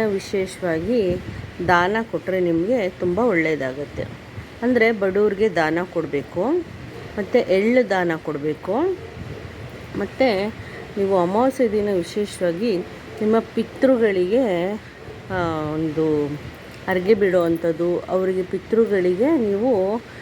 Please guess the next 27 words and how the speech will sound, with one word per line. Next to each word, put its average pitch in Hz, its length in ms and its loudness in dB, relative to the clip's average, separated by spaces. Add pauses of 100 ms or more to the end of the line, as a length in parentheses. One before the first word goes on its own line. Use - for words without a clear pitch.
(240)
ಆ, 202 100 0 (680)
ನೈವೇದ್ಯ 202 520 2
ಇಡುವಂಥದ್ದು. 160 800 0
ಮನೆ 214 220 -2
ಮೇಲೆ 175 360 0
ನೀವು, 180 480 2 (580)
ನಿಮ್ಮ 190 240 0
ಮನೆ 175 240 4
ಮೇಲೆ 185 560 2 (400)
ಛಾವಣಿ 185 340 0
ಮೇಲೆ 185 800 -2 (340)
ಮೊಸರನ್ನ 208 480 2
ಇಡುವಂಥದ್ದು. 180 640 2
ಅವ್ರಿಗೆ 220 280 2
ಏನು 220 260 4
ಇಷ್ಟ 202 300 -4
ಅದನ್ನು 185 480 0
ನೀವು 170 220 2
ಅಮಾವಾಸ್ಯೆ 190 540 -2
ದಿನ 175 180 2
ಇಡೋದ್ರಿಂದ 175 680 2 (640)
ಅವರ 208 200 2
ಆಶೀರ್ವಾದ 180 560 0
ನಿಮಗೆ 160 540 2 (300)
ಸಿಗುತ್ತೆ. 147 420 -2 (760)
ಅಮಾವಾಸ್ಯೆ 220 460 2
ದಿನ 202 200 4